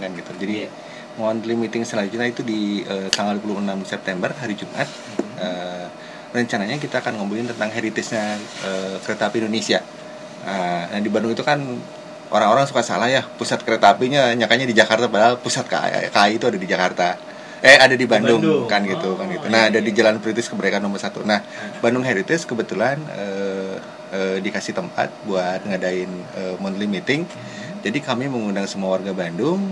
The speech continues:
Speaker 1: eh, khusus sahabat Raka buat datang. Sebetulnya kalau mau datang di, eh, di September tanggal dua puluh enam, dua puluh enam September jam sembilan belas nol nol di kantor pusat P T K A I, kan. Jadi, nanti bisa, eh, mulai masuk ke, dari pintu depan sih sebetulnya nanti, kan, gitu, bahwa akan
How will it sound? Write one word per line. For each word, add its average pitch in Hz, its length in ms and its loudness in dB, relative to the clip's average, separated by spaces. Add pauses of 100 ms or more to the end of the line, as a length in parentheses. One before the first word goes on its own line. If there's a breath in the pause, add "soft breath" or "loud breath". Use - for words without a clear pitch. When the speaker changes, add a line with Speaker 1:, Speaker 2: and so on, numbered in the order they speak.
Speaker 1:
eh, - 320 -12
khusus 107 320 -6
sahabat 98 320 -2
Raka 87 240 0
buat 110 240 -4
datang. 107 400 0
Sebetulnya 110 400 -6
kalau 95 160 0
mau 95 80 -2
datang 98 400 -4
di, 95 160 -4 (640 loud breath)
eh, 95 80 -2
di 104 160 0
September 127 480 0
tanggal 110 320 0
dua 107 160 -2
puluh 92 160 -4
enam, 107 240 -2 (460)
dua 101 120 -6
puluh 101 200 -4
enam 98 80 0
September 95 480 -4 (320)
jam 98 240 0
sembilan 101 320 -4
belas 95 240 -2
nol 92 160 -2
nol 117 160 -2
di 120 80 -2
kantor 95 320 -4
pusat 151 240 -4
P - 80 -8
T - 160 -6
K - 20 4
A 90 140 4
I, 95 160 -4
kan. 92 160 -8 (100)
Jadi, 95 300 -2 (420 loud breath)
nanti 98 320 -4
bisa, 104 240 -2
eh, 92 580 -4
mulai 98 300 -2
masuk 101 380 -4
ke, 92 420 -4
dari 95 160 -2
pintu 95 300 -4
depan 101 340 0
sih 101 80 -4
sebetulnya 92 400 -4
nanti, 90 320 -4
kan, - 80 0
gitu, 90 160 -8
bahwa 87 300 -2
akan 98 260 -4